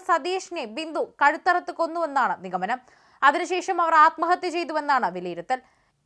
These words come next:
രണ്ട് കോടി മുപ്പത് ലക്ഷം രൂപയോളം കടമുണ്ടായിരുന്നതായി തന്നെയാണ് പറയുന്നത്. മുൻപ് വലിയ കോൺട്രാക്ടറായിരുന്നു സതീഷ്. കോർപ്പറേഷനിലെയും ദേവസ്വം ബോർഡിലെയും ജോലികളെല്ലാം എടുത്തു ചെയ്തിട്ടുണ്ടായിരുന്നു. നല്ല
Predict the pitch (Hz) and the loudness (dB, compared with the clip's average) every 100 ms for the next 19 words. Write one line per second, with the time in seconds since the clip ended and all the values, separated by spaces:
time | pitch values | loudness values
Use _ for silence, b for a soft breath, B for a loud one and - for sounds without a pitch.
0 | - 320 349 381 403 403 427 370 359 - | 0 0 2 0 2 2 2 -2 -4 -2
1 | 415 415 403 - 381 370 359 349 349 339 | 0 2 0 -4 -2 -2 2 2 4 2
2 | 311 339 339 370 370 349 339 330 330 320 | 2 6 6 4 4 6 6 6 2 2
3 | 311 302 294 294 269 208 180 214 208 190 | 2 0 -4 0 0 0 0 0 0 -2
4 | 196 262 b b b 269 359 392 427 440 | -2 -4 b b b -4 -2 4 4 6
5 | 359 359 403 440 392 359 370 339 403 415 | 2 2 0 0 4 4 4 4 4 2
6 | 370 381 339 339 277 214 247 208 285 - | 0 2 2 0 -6 -6 -6 -6 -6 -10
7 | _ - 311 330 339 381 381 403 370 359 | _ 2 6 6 4 -2 -4 -6 -6 -6
8 | 370 339 359 392 427 359 359 339 349 349 | -4 -4 -2 -2 -4 0 0 0 -6 -6
9 | 277 349 349 349 349 320 320 330 302 311 | -4 -2 -2 -2 0 0 2 0 0 -8
10 | 320 - 370 285 247 247 226 180 170 202 | -6 -6 -6 -6 -8 -8 -4 -2 -2 -6
11 | 262 b b b 294 339 392 | -12 b b b 2 2 4